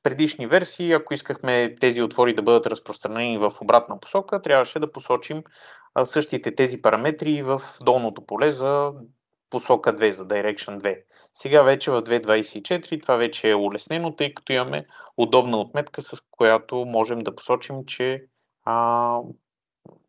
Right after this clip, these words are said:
искаме отворите да са симетрични, съответно нашия модел става значително по-параметризиран.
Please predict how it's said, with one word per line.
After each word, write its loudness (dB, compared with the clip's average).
искаме -2
отворите 0
да 2
са -8
симетрични, -6
съответно -2
нашия 0
модел 2
става -2
значително -4
по-параметризиран. 2